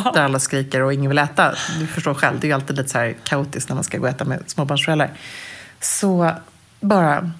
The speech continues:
Speaker 2: exploderar jag på Amri.
Speaker 1: Men vad var det så här? "Kan du skicka saltet?" För i helvete
Speaker 2: Ja.
Speaker 1: kan du skicka saltet?
Speaker 2: Det var ungefär så. Fast ingen anledning, jag kan inte ens återberätta för det går inte
Speaker 1: Jo,
Speaker 2: ens
Speaker 1: men vad var det?
Speaker 2: Nej, men det var att vi skulle iväg på en grej efteråt och jag berättade för mig, vi ska vara där sexton trettio, så trevligt, vi ska på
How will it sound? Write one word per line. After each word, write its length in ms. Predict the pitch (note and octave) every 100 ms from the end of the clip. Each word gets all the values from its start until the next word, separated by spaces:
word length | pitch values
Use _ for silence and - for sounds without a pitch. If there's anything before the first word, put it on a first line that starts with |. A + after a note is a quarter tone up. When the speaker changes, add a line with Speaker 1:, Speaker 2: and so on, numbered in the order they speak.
| -
Speaker 2:
exploderar 560 | - - - F3 A#3 F#3
jag 120 | -
på 60 |
Amri. 300 | D3+ E3+ - - - _ _ -
Speaker 1:
Men 200 | - G3+
vad 120 | G3
var 180 | F3 D#3+
det 80 |
så 120 | G#3 E3
här? 60 |
"Kan 180 | - -
du 80 | F#3
skicka 280 | F#3 F#3 E3
saltet?" 360 | F3 D3 F3
För 120 | E3 C4
i 140 | B3
helvete 640 | F3+ A3 G#4+ D4+ B3+ D#4+ E4
Speaker 2:
Ja. 80 | D4+
Speaker 1:
kan 120 | D4
du 100 | C4
skicka 260 | B3 A3+
saltet? 260 | G#3+ G3 F#3+
Speaker 2:
Det 80 | A#3+
var 140 | B3+ A#3+
ungefär 220 | A3+ G3+
så. 180 | E3+ C#3+ C#3+ - - -
Fast 160 | - A3+
ingen 300 | C4+ B3 A#3
anledning, 180 | G3+ F#3+
jag 60 | F3+
kan 60 |
inte 80 | G#3+
ens 120 | F#3
återberätta 400 | G3 F3 - F3+
för 120 | E3 F3+
det 100 | F3
går 180 | F3 F#3+
inte 140 | G3
Speaker 1:
Jo, 60 | B3+
Speaker 2:
ens 40 |
Speaker 1:
men 100 | C#4
vad 180 | C4+ A#3+
var 280 | G3+ C3+ C#3
det? 40 | B3+
Speaker 2:
Nej, 140 | D#4 -
men 300 | G3+ G#3 G#3
det 100 | G#3
var 240 | A#3+ C4 A#3+
att 100 | A3
vi 200 | G#3 A#3+
skulle 240 | A3+ - A3
iväg 280 | G3 F3+ F#3
på 80 |
en 80 | F3+
grej 200 | F3 E3
efteråt 580 | E3+ - F#3 F3 D#3+ -
och 240 | - E3+ -
jag 180 | F#3+ E3+
berättade 260 | E3+ E3
för 80 | E3+
mig, 200 | D#3 D3+
vi 100 | F3+
ska 140 | G3 G3
vara 100 | F3+
där 80 | D3+
sexton 360 | E3 - D3+
trettio, 440 | - A3 - G#3 F#3+
så 220 | - E3
trevligt, 400 | D#3+ - E3 D#3
vi 80 | D3+
ska 180 | - C#3+
på 300 | D3 C#3+